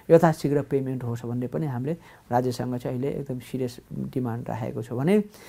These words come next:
सबैभन्दा अर्को महत्त्वपूर्ण कुरा के हो भने आज वर्षेनी, वर्षेनी, अ, जुन इन्जिनियरिङ विषयको पढाइको लागि नेपाल सरकारका विभिन्न कलेजेसहरूमा, चाहे त्यो प्राइभेट होस् अथवा गभर्मेन्टका होस्,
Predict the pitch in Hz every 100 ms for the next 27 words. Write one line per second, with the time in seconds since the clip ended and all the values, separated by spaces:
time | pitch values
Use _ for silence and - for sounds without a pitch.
0 | - - - - 190 262 226 202 202 165
1 | 165 160 147 160 196 - 214 170 156 131
2 | 120 123 107 127 202 196 - - - -
3 | - 180 220 - - - - 135 175 196
4 | - 220 165 101 - _ _ _ - -
5 | _ - 160 180 - 202 220 226 226 -
6 | - - _ - 139 139 143 139 - 160
7 | 175 190 208 190 190 202 208 214 214 170
8 | 165 - 185 180 190 185 156 143 165 160
9 | 147 131 123 131 165 170 - - - 147
10 | 170 190 196 190 190 175 175 175 175 170
11 | 175 165 156 160 190 190 190 160 160 156
12 | 143 131 135 127 123 123 120 127 - 135
13 | 139 165 180 196 175 - 127 131 127 127
14 | 165 156 123 107